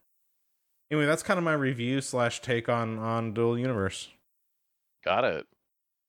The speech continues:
Speaker 2: Um, Capcom discussed their financials,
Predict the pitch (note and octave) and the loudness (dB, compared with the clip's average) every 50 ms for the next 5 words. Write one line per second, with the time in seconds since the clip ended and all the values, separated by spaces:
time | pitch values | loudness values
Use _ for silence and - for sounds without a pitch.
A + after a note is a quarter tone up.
0 | _ _ _ _ _ _ _ _ _ _ _ _ _ _ _ _ _ _ _ _ | _ _ _ _ _ _ _ _ _ _ _ _ _ _ _ _ _ _ _ _
1 | _ _ _ _ _ _ _ - C#3+ D#3 D#3+ D#3+ D#3+ E3+ F3 - - - - A3+ | _ _ _ _ _ _ _ 0 2 4 4 4 2 0 -4 -6 -6 0 2 2
2 | C4+ - - - A3 G3+ F#3 F3+ E3+ E3 E3 D#3+ D#3 - - - - _ _ _ | 2 0 -2 -2 0 2 4 4 2 2 0 -2 -4 -6 -12 -18 -20 _ _ _
3 | _ _ _ _ _ _ _ _ _ _ B2+ - C#3+ D3 C#3 - - - C3+ A#2 | _ _ _ _ _ _ _ _ _ _ -10 -4 -2 0 0 0 -2 0 0 2
4 | A#2 A2+ A2 - - - - - - - - _ _ _ _ _ _ _ _ _ | 2 2 0 -2 -6 -10 -10 -12 -12 -16 -18 _ _ _ _ _ _ _ _ _
5 | _ _ _ _ _ _ _ _ _ _ _ _ _ - A#2+ A#2 B2+ A#2+ A#2+ A#2+ | _ _ _ _ _ _ _ _ _ _ _ _ _ -14 -4 0 2 4 6 6
6 | B2 B2 B2 B2 B2+ A#2+ - _ _ _ _ _ _ _ _ _ _ _ _ _ | 4 4 4 4 2 0 -2 _ _ _ _ _ _ _ _ _ _ _ _ _
7 | _ - C#3 C3 B2 A#2 A#2 B2 B2 B2 - - A#2 A2 A2 G#2+ G#2 A2 A2 - | _ -2 0 0 2 2 2 0 0 -2 -2 0 0 2 2 0 -2 -4 -6 -10
8 | - - | -12 -14